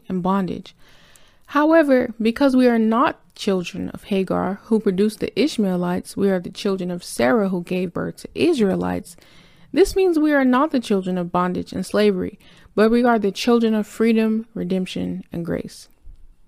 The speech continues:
Notice how this passage also makes it very clear, as well as Genesis, where Hagar is cast out, that Hagar with her son Ishmael shall not be heir with Isaac. And yes,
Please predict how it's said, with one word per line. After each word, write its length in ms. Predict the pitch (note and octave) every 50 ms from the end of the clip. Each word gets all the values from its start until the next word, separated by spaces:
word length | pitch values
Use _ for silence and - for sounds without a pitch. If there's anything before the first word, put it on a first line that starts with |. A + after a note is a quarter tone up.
| _ _ _ _ - - _ - - - - _ - _ _ _ _ -
Notice 360 | - A#3+ D#4 G4+ G#4 F#4+ -
how 120 | D4 C4+
this 200 | A#3+ G#3+ G#3 G#3
passage 460 | - - G#3 G3 G3 - - - - - - _ _
also 440 | - G#3+ A#3+ C#4+ D4+ - - G#3+ G3
makes 300 | F#3+ F#3 F3+ F3 - -
it 100 | - F3+
very 400 | E3+ F3 G3 A3 B3 B3+ C4 C4
clear, 420 | - - - C#4+ D4 C#4+ A3+ -
as 220 | - - G#3 G#3 -
well 300 | G3 - A3 A#3+ C4+ C4+
as 100 | B3 A#3
Genesis, 580 | - - A#3+ C#4 D#4+ C#4 A3+ - - F#3 F3+
where 140 | - F#3 F#3+
Hagar 420 | F#3 F#3+ G#3+ A3+ A#3+ A3 G#3 G3+ G3
is 140 | F#3+ -
cast 360 | - - G#3 G3+ G3 G3 - - -
out, 300 | - A3 G#3+ G3 - _ _ - - _ _ _ _ -
that 140 | F#3 G3 G3+
Hagar 560 | G3 G#3+ C#4 E4 E4+ - - G3 F#3+ F#3+ G3
with 260 | F#3+ G3+ A3 B3 -
her 160 | - A#3+ A3+
son 380 | A3+ - - A#3+ A#3 A3+ G#3+ - -
Ishmael 520 | - C#4 D4 - A3 G3 F#3+ F#3 F#3+ F#3
shall 340 | - - - A3+ A3 G#3+ G#3
not 500 | G3+ G3 G3 G3+ A3 A#3+ A#3+ - - F3
be 320 | F#3+ G3+ G#3 G#3 - - _
heir 360 | - G#3 A3+ A3 G3 E3+ E3
with 220 | E3 E3+ F3 - - -
Isaac. 540 | - - G3 G3+ G3 F3 F3 - - - - - - - _ - - - - - - - _ _
And 240 | - G3 G3 F#3+ F#3
yes, 460 | G3 F#3+ F#3 E3 - - - - -